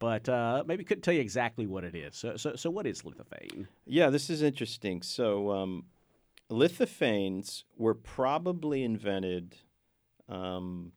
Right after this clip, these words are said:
Speaker 2: in the sixth or seventh century in China. They were definitely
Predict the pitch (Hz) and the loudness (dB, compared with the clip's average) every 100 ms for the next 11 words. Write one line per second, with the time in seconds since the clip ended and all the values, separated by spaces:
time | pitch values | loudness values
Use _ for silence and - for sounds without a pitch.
0 | _ _ _ - 107 98 87 - 120 - | _ _ _ -12 -6 -6 -6 -8 -8 -6
1 | 107 - 101 95 92 - - - - 110 | -8 -2 -2 -2 -8 -12 -20 -20 -8 -8
2 | - - 87 85 82 - 80 73 71 71 | -8 -10 -8 -10 -12 -14 -12 -14 -18 -20
3 | _ _ _ _ _ _ _ _ _ _ | _ _ _ _ _ _ _ _ _ _
4 | 127 143 117 180 190 233 214 123 151 135 | 2 2 6 6 6 0 0 0 0 0
5 | 131 | -2